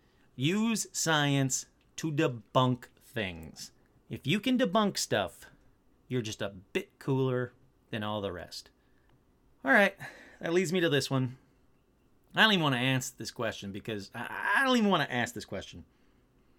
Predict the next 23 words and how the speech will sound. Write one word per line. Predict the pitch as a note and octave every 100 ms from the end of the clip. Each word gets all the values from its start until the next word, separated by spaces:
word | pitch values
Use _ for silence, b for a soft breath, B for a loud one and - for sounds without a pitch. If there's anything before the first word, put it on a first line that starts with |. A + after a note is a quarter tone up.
| _ _ b b -
So, | A#3+ C4 D#3
what | A#2
do | B2
you | E3
guys | C3+ G#2+ -
think? | F#2+ E2+ - _ _
Do | -
you | G2
think | A#2+ A#2+
the | B2+
Earth | B2+ B2+
is | B2+
flat? | B2+ C3+ D#3 - _ _ _ -
Did | D3
you | C#3
start | - F3+ A3 A3+
this | D3+ -
saying, | C3 B2+ B2+ A#2+ - _ _ _ -
"Yeah, | E4 D4
the | F3+
Earth | F#3
is | C3+ -
flat"? | C3+ G#2